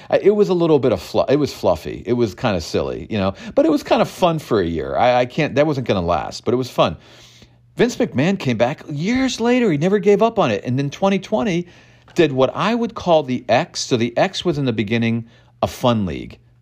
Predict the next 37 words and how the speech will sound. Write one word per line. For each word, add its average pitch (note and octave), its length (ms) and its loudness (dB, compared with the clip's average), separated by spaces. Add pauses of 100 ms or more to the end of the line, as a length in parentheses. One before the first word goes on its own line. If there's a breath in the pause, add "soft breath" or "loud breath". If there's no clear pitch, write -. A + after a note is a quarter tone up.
X - 240 0
out C#3 220 0
the G#2 80 0
No G2 200 2
Fun D3+ 300 -2
League, D#3 340 -2
a - 60 -4
fun C3 340 -2
league A#2+ 220 0
for - 140 -8
the F2+ 80 -6
fans, F#2 480 -4
or F2+ 80 -2
a F2+ 60 -4
fan C3+ 520 -2
league. A#1 340 -10 (260 soft breath)
How B2 80 -2
about A#2+ 140 4
a G#2+ 40 -2
fan A#2 420 -2
league? B1+ 300 -10 (500 loud breath)
In A#2+ 100 -2
twenty F#3+ 360 0
twenty, F3 420 -2
it G#2 100 -4
was G#2 220 -6
for A2+ 540 0 (460 soft breath)
the A2 120 2
experimental A2+ 1080 -2
football D#2 420 -2
league. C2+ 200 -6
That's A2+ 220 0
the A#2 60 -4
way F#2+ 140 4
I F2 100 0
took - 280 -8
it, - 160 -14